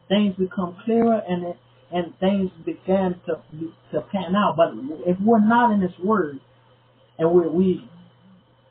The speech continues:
are, are worried about other things, but not in his word, or praying it together, or in his word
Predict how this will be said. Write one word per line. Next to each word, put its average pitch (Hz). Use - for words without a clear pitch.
are, 175
are 160
worried 202
about 185
other 185
things, 180
but 151
not 196
in 180
his 160
word, 147
or 151
praying 185
it 139
together, 139
or 151
in 180
his 147
word 190